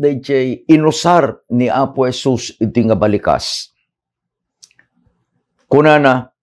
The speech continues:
"I am the way, the truth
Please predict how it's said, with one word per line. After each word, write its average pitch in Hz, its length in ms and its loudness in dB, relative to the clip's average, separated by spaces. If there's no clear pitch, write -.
"I 165 560 2
am 98 480 -2
the 87 160 -6
way, 135 640 2
the 107 240 4
truth 165 480 2